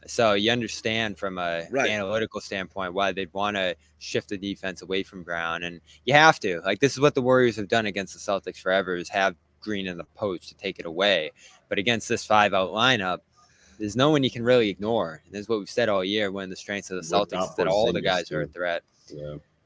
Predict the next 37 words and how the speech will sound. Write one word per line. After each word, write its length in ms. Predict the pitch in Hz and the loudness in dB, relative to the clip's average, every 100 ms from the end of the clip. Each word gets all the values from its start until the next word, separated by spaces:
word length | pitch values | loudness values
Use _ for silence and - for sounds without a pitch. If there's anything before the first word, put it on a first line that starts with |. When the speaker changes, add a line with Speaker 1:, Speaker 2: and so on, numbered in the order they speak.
| _ | _
Speaker 1:
Uh, 160 | 92 95 | -6 -4
so 440 | - 120 113 110 - - - - _ _ _ _ _ _ _ _ _ _ _ _ 127 | 2 6 6 4 -4 -14 -16 -18 _ _ _ _ _ _ _ _ _ _ _ _ 6
I 120 | 160 | 10
don't, 160 | 180 | 10
I 140 | 160 156 | 8 6
think 200 | 185 185 | 6 6
it 140 | 170 | 6
sounds 320 | - 170 180 | 8 8 8
a 60 | 160 | 6
little 200 | 156 156 | 8 8
bit 160 | 151 151 | 6 4
like 200 | 143 147 | 2 0
an 100 | 135 | -4
excuse 480 | - - 139 143 | -6 -4 -2 -2
from 140 | - 147 | -4 -4
their 120 | 151 | -4
standpoint, 680 | - 156 151 147 156 160 147 - - _ _ | -2 -2 -2 -2 -2 -2 -4 -16 -20 _ _
but 100 | 123 | 0
it 140 | 123 | 2
did 180 | 147 151 | 2 2
make 200 | 143 123 | 2 -2
sense 280 | - 131 120 | -2 -4 -4
as 120 | 104 | -10
a 60 | 98 | -10
strategy, 480 | - 107 110 110 101 | -4 0 0 -2 -2
I 160 | 101 | -2
think. 260 | 101 101 95 | -2 -8 -8
And 100 | 104 | -8
it 40 | |
really 240 | 107 151 135 | 0 2 2
stood 240 | - 131 | 2 4
out 180 | 127 120 | 4 2
on 120 | 104 | 0
that. 200 | 101 101 | -2 -4
He 140 | 113 117 | -4 -4
missed 240 | 139 - | -4 -4
the 120 | 120 | -10